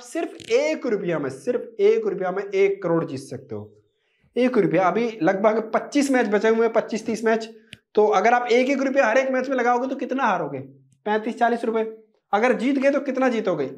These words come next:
एक करोड़। तो अगर आपने My Life Circle ऐप को डाउनलोड नहीं किया तो इस वीडियो को देखने के बाद सबसे पहला काम My Life Circle ऐप को डाउनलोड करना है करना। उसका भी लिंक मैंने डिस्क्रिप्शन कमेंट सेक्शन में दे रखा है। अगर मेल लिंक से साइन अप कर रहे हो, डाउनलोड कर रहे हो तो पन्द्रह सौ फ्री मिल रहे हैं, प्लस में पहले डिपॉजिट पे ट्वेंटी परसेंट एक्स्ट्रा कैश मिल रहा है।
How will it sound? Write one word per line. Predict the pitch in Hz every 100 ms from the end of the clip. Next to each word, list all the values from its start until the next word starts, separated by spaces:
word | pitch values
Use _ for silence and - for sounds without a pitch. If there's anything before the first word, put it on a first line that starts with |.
| 170
एक | 185 202 202 -
करोड़। | 147 139 127 107 - - _ _ -
तो |
अगर | 185 208 254
आपने | 262 262
My | 233 233
Life | 226
Circle | 233 226 220
ऐप | 202
को | 208
डाउनलोड | 208 208 190
नहीं | 208 240
किया | 240 233
तो | 226
इस | 233 226
वीडियो | 202 196 208
को |
देखने | 196 180 190
के | 185
बाद | 196
सबसे | 196 233 254 - 262
पहला | 247 185 185
काम | 196 190
My | 175
Life | 170
Circle | 170 175 165
ऐप | 160
को |
डाउनलोड | 170 165 170
करना | 180 180
है | 180
करना। | 202 233 - - -
उसका | 214 214 254
भी | 262
लिंक | 220 220
मैंने | 220
डिस्क्रिप्शन | 214 - 190 175 202
कमेंट | 180 175
सेक्शन | 196 190
में | 202
दे | 196
रखा | 208 208 226
है। | 262 - _ -
अगर | 262 277
मेल | 240 254
लिंक | 262 262 233
से | 240
साइन | 220 202
अप | 208 -
कर | 208
रहे |
हो, | 208
डाउनलोड | 196 185 196
कर | 190
रहे | 190
हो |
तो | 196
पन्द्रह | 185 175
सौ | 175 170
फ्री | 220
मिल | 220 208
रहे | 220
हैं, | 175 - - -
प्लस | 226 240 254
में | 247
पहले | 226
डिपॉजिट | 220 220 208 220
पे |
ट्वेंटी | 208 196 196
परसेंट | 180 196
एक्स्ट्रा | 185 185 226
कैश | 220 226 226
मिल | 220
रहा | 214
है। | 175 -